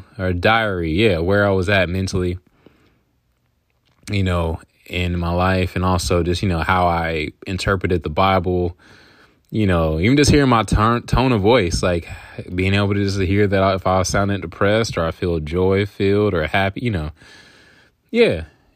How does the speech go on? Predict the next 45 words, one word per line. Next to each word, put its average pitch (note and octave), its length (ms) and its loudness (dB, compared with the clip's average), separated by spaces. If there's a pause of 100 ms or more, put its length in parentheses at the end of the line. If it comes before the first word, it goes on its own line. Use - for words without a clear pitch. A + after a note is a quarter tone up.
(120)
And A2+ 140 -2
then, A#2+ 140 -2
yeah, C#3+ 180 0
for - 140 -8
something, G#2+ 340 -2
a F2+ 140 -2
place G#2+ 260 2
for F#2+ 80 -4
my E2 160 -2
kids A#2+ 880 -4 (140)
to - 80 -10
listen A2 320 -4
to - 100 -10
this A2+ 180 -2
someday A2+ 680 0
and, D#2 180 -6
you E2+ 120 -4
know, D2 240 -6
carry G2 360 0
on. F#2+ 380 -2 (680)
You F2 140 -4
know, E2+ 160 -2
for - 100 -6
me, F#2+ 300 2
I F#2+ 100 4
could F2+ 200 -2
leave, F2 580 0
you A#2 80 -2
know, E2 200 -4 (380)
a - 80 -18
lot F#2 160 0
of F#2 80 -2
people F#2 300 -2
leave F2+ 180 2
their F2 160 0
kids F2 580 -2
millions E2+ 460 -4
of E2+ 80 -6
dollars, E2+ 480 -4
which F2+ 160 -6
is E2+ 120 -6
good. F2+ 360 0 (960)
But F#2 140 0
honestly, F#2 640 0
uh, D#2+ 300 0